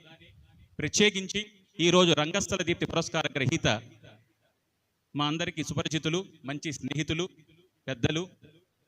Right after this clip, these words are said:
ప్రముఖ రంగస్థల నటులు, పద్యనాటక కళాసేవకులు,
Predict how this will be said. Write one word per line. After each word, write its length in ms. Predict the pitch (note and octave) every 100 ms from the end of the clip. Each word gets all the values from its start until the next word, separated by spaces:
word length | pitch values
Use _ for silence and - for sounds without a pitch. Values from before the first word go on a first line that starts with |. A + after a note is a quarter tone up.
| _ _ _ _ _ _ _ _ _ -
ప్రముఖ 260 | D3+ E3+ F3+ D#3+
రంగస్థల 380 | E3 F3+ E3 D#3
నటులు, 300 | D3+ D#3+ F3 D#3+
పద్యనాటక 460 | C#3 E3 D#3+ D3+ C#3+
కళాసేవకులు, 640 | C#3+ D#3 D3 C#3+ C#3 C#3